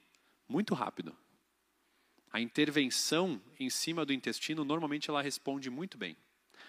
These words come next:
E muita gente pensa que tem um intestino saudável,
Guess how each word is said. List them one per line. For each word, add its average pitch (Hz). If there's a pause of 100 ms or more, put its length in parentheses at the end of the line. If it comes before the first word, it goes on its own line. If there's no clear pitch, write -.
(440)
E 131
muita 208
gente 220
pensa 180
que -
tem 180
um -
intestino 180
saudável, 160